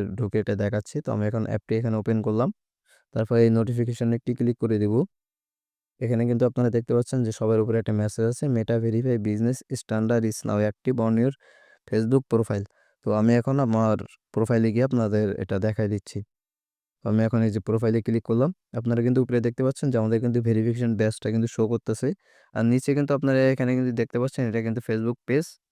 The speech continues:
প্রোফাইল কিন্তু না। তো গাইস আজকে ভিডিওটা ছিল এই পর্যন্ত। ভিডিওটা কেমন হয়েছে অবশ্যই কমেন্ট সেকশনে জানাতে ভুলবেন না।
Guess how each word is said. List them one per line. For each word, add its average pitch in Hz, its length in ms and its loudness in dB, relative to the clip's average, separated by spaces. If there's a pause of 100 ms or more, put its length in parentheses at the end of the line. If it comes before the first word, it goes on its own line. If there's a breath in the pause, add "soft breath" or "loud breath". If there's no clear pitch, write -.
(240)
প্রোফাইল 117 360 0
কিন্তু 117 260 0
না। 120 140 0 (800 loud breath)
তো 113 80 0 (120)
গাইস 131 260 2
আজকে 156 220 -2
ভিডিওটা 143 360 2
ছিল 147 200 -2
এই 143 80 2
পর্যন্ত। 139 260 -2
ভিডিওটা 131 420 -2
কেমন 127 220 -2
হয়েছে 135 240 -2
অবশ্যই 131 260 -4
কমেন্ট 120 240 -2
সেকশনে 127 280 -4
জানাতে 127 220 -2
ভুলবেন 123 300 0
না। 123 140 -2